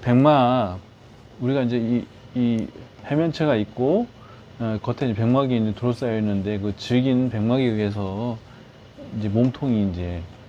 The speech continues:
그 성장하는데, 백막이, 질긴 백막이 이제 방해 요소, 원래는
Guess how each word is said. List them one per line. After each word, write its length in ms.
그 160
성장하는데, 840
백막이, 340
질긴 360
백막이 560
이제 140
방해 360
요소, 280
원래는 380